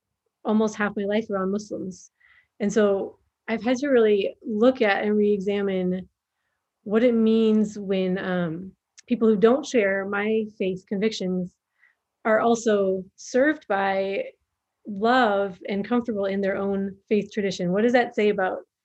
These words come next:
my faith? What does that say about their faith? What does that say about how we can re-, interact and relate with each other?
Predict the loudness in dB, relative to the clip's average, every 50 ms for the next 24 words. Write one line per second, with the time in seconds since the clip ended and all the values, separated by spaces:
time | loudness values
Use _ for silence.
0 | _ _ _ _ _ _ _ _ _ _ _ -2 0 2 2 2 4 4 2 2
1 | 2 0 2 2 4 4 4 2 0 0 -2 -4 -2 -4 -4 -2 0 0 0 2
2 | 2 2 4 4 4 2 0 0 0 0 0 -2 -4 -4 -4 -4 -4 -4 -4 -4
3 | -4 -4 -4 -4 -4 -4 -2 -2 -2 -2 -4 -8 -12 -18 _ _ _ _ -4 -2
4 | 0 0 2 2 2 2 0 -2 -4 -4 -2 -2 -2 -2 -2 -2 -2 -2 -4 -4
5 | -4 -2 -2 -2 -2 -2 -4